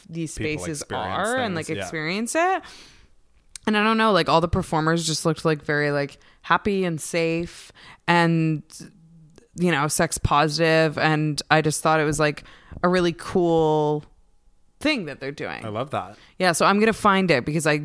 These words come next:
Speaker 1: I'm not remembering the name of the company, but I'll find it and I'll post it because, I mean, you gotta learn about what you're consuming.
Speaker 2: Absolutely. I also think it's wild that there is such a negative connotation around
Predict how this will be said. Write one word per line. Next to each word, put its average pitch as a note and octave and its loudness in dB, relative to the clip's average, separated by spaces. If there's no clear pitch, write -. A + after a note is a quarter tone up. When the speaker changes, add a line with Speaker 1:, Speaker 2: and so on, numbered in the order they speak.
Speaker 1:
I'm D#3+ 0
not D#3+ 4
remembering D3 0
the C#3+ -2
name C#3 -6
of D#3 -6
the D#3 -4
company, D#3+ -8
but E3 -4
I'll C#3+ -2
find C#3 -4
it C3 -2
and B2 -6
I'll G#2+ -4
post - -8
it - -6
because, - -8
I G#3 -6
mean, G#3+ -4
you G#3 -6
gotta A3+ -2
learn A3+ -2
about G3 -6
what E3+ -8
you're E3 -8
consuming. E3+ -8
Speaker 2:
Absolutely. G2+ -10
I B2+ -2
also D3 -2
think F3 -4
it's B2 -4
wild G#2+ 0
that G#2 -2
there A2 0
is G#2 -6
such - -4
a A#2+ -4
negative G2+ -4
connotation G2+ -6
around F#2+ -8